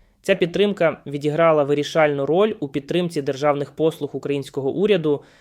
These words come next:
а також у фінансуванні необхідного імпорту для оборони. Так, ми просуваємо меседж, що Україна відкрита для бізнесу.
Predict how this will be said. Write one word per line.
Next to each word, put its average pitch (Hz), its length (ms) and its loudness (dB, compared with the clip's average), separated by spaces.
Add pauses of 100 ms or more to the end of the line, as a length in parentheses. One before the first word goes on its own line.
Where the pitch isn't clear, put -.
(140)
а 131 100 -4
також 180 500 -2
у 143 340 -2
фінансуванні 147 680 -4
необхідного 139 640 -4
імпорту 160 640 -4 (340)
для 139 180 -2
оборони. 135 540 -2 (1300)
Так, 139 340 0 (580)
ми 175 140 0
просуваємо 160 560 0
меседж, 190 540 -2 (200)
що 147 520 -2
Україна 156 500 -2
відкрита 160 440 -4
для 143 140 -2
бізнесу. 123 600 -8